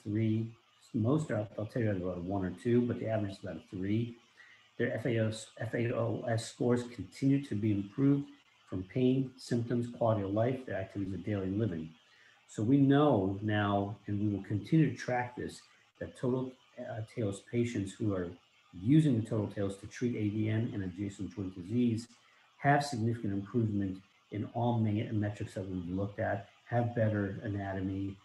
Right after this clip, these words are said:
We are gonna continue to follow this, this, uh, patient, uh, population. Um, we are now over about a hundred of these patients in our database, more than any other place in the world for three D printed total taluses. But again, this is the tip of the iceberg.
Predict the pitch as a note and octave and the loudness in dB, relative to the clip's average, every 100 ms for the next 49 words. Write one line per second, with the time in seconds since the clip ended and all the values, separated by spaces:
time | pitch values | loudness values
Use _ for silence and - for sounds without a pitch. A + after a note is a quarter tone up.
0 | _ _ - A2 A2+ A2+ A#2+ A#2 A2+ G#2+ | _ _ -2 2 6 6 4 0 -2 -4
1 | - G2+ G2+ A#2 G#2+ F#2+ G2 F#2 - - | -2 -4 -2 0 2 2 0 -4 -12 -8
2 | G#2 - - A2 G2+ G2 F#2+ - A#2+ A#2 | -6 -6 -10 -6 -4 -2 -4 -6 -6 -4
3 | G#2+ G#2+ - - - A2 - G2 G2+ G#2 | -4 -6 -12 -18 -10 -8 -6 -6 -4 -4
4 | A2 G#2+ G#2+ - - - G#2 G#2 A2 G#2+ | -2 -2 -4 -14 -16 -6 -2 2 4 6
5 | A2 B2 B2+ C3 A2+ G2+ G2+ G2 G2+ G2 | 6 4 4 4 2 2 2 2 2 0
6 | - - A#2+ A2 G#2+ E2+ G2 F#2 F2+ - | -2 0 2 4 2 0 -2 -4 -6 -8
7 | G2 F#2+ F2+ F2+ B2+ G#2+ G2+ F#2+ F#2 G2 | -6 -2 -2 -4 -4 -2 0 0 0 0
8 | G2 F#2+ G#2 G#2 - - - _ G#2+ G#2+ | -2 0 0 0 -2 -14 -20 _ 0 2
9 | G2 G2+ B2+ A2 G2 - G#2+ - F#2+ F2 | 2 4 4 4 2 -2 -2 0 -2 0
10 | G2 G#2 F#2+ F#2+ - G#2 - G#2+ F#2+ F#2+ | 2 4 4 2 -4 -8 -4 -4 -2 -4
11 | G#2+ G2 G#2+ - G#2 F2+ - G2+ G2+ - | -4 -4 -6 -4 -4 -2 0 0 0 -4
12 | D#2 D#2+ - - - - _ _ A2+ A#2 | -8 -12 -20 -20 -20 -20 _ _ 2 6
13 | A#2 A#3 - C3+ - - G#2 G#2 F#2+ A2+ | 6 4 2 0 2 0 0 2 2 0
14 | - - E2+ | 0 -4 -4